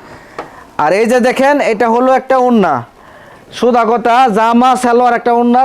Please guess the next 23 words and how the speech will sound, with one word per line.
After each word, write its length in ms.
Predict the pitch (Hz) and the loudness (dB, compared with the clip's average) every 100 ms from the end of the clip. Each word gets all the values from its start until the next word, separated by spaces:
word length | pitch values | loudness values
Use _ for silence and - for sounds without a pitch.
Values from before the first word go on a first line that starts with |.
| 254 | 0
তিনটে 260 | 262 262 254 | -2 0 0
আইটেম 220 | 240 247 247 | -2 -2 -2
দিয়ে 160 | 254 269 285 - | 0 0 0 -2
একটা 140 | 180 226 - | -4 -4 -2
থ্রি 200 | 214 226 240 | 0 0 0
পিস, 220 | 302 - - _ - - - - - - - - - 160 | -2 -2 -10 _ -20 -20 -20 -20 -20 -20 -20 -20 -8 -4
দাম 140 | 214 220 | -2 -2
ধরতেছি 280 | 214 214 226 | -2 -2 -2
মাত্র 180 | 226 220 214 | -2 -2 -2
নব্বই 220 | 208 190 180 | 0 0 -2
টাকা। 160 | 147 120 120 - - - - - - - - - | -2 -4 -8 -20 -20 -20 -20 -20 -20 -20 -8 -4
এগুলা 220 | 220 254 262 | 0 0 0
কিন্তু 160 | 262 254 277 | 0 0 0
এরকম 240 | 254 254 214 | 0 -2 0
বান্ডেল 240 | 233 240 247 | 0 0 0
বান্ডেল 200 | 240 240 233 | 0 0 0
নিতে 140 | 226 208 | -2 -2
হবে, 180 | 170 135 127 - | -2 -2 -4 -6
আমরা 160 | 196 233 | -2 -2
কিন্তু 160 | 226 262 254 | 0 -2 0
খুচরা 280 | 254 - 247 | -2 0 0
মাল 100 | 233 220 | 0 -2
বিক্রি 160 | 226 | -2